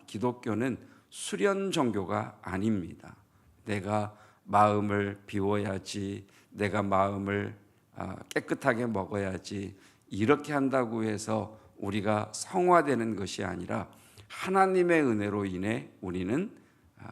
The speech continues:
청결함을 유지할 수 있고 하나님의 은혜로 말미암아 우리는,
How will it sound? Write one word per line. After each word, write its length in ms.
청결함을 760
유지할 420
수 200
있고 580
하나님의 760
은혜로 360
말미암아 640
우리는, 540